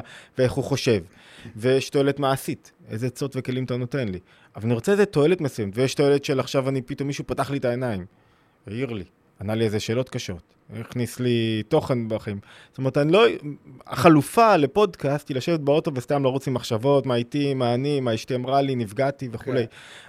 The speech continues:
Speaker 1: אז, אז אני, יותר קל לי לבחור בחלו-, ח-, בחלופה מאשר להקשיב לפודקאסט.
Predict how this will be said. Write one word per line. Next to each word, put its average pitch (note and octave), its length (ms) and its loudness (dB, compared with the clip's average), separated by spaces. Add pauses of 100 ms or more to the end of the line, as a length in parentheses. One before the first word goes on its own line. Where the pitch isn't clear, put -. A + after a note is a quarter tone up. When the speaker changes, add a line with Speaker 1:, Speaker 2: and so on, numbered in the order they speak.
(120)
Speaker 1:
אז, G#2+ 200 -6 (120)
אז A#2+ 160 -6
אני, B2 180 0 (160)
יותר G3 240 2
קל G3 160 4
לי F#3 120 4
לבחור C3+ 240 0
בחלו-, C#3+ 420 -2
ח-, - 120 -10
בחלופה C3 640 -2
מאשר C#3 220 -2
להקשיב A2 260 -2
לפודקאסט. - 600 -8